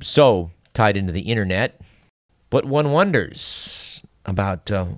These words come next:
older models as well. But, uh, to quote from Andy Greenberg, writing in Wired dot com, "I was driving seventy miles an hour on a Saint Louis highway when hackers took control of my Jeep Cherokee.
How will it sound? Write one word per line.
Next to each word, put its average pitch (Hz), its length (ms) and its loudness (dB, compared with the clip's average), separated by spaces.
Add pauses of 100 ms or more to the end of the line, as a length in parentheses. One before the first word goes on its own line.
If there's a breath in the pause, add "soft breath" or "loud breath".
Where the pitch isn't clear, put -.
(140)
older 98 260 -4
models 95 400 -4
as 90 140 -8
well. 85 340 -2 (460 loud breath)
But, 127 260 2
uh, 120 80 2
to 127 140 -4
quote - 200 0
from 127 200 -8
Andy 135 260 0
Greenberg, 110 640 0 (100)
writing 107 360 -2
in 92 200 -4
Wired 113 540 2 (140)
dot 92 280 -2
com, 98 440 -4 (1300 soft breath)
"I 123 120 -2
was 143 140 2
driving 170 320 4
seventy 185 320 2
miles 165 300 4
an 147 100 0
hour 139 220 4
on 113 80 0
a 113 80 -4
Saint 139 300 -2
Louis 131 260 -2
highway 123 380 2
when 104 160 -2
hackers 131 460 0
took - 240 -4
control 131 560 0
of 92 80 -4
my 104 200 -2
Jeep 117 440 -4 (140)
Cherokee. 90 720 -2